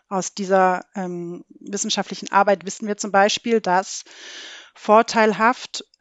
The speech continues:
Hochsensitive, also Hochsensitive, die in ihrer Kraft sind, die sich dessen bewusst sind und die sich, die einen förderlichen Umgang damit entwickelt haben, sind in Organisationen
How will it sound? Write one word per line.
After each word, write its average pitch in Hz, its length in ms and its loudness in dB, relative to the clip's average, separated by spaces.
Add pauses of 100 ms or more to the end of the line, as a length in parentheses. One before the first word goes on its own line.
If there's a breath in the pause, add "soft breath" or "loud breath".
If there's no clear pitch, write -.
(600 soft breath)
Hochsensitive, 233 720 0
also 180 140 0
Hochsensitive, 196 540 -6
die 196 140 -8
in 196 80 -6
ihrer 185 240 -4
Kraft - 480 -2
sind, 220 420 -4
die 196 100 -6
sich 175 180 -10
dessen 185 200 -4
bewusst 180 380 -4
sind 247 160 -4
und 202 100 -8
die 214 60 -6
sich, 190 200 -10 (200)
die 208 60 -8
einen 208 80 -6
förderlichen 202 500 0
Umgang 185 380 -4
damit 170 240 -6
entwickelt 175 480 -8
haben, 190 340 -2 (680 loud breath)
sind 254 580 2
in 202 180 -2
Organisationen 202 1040 0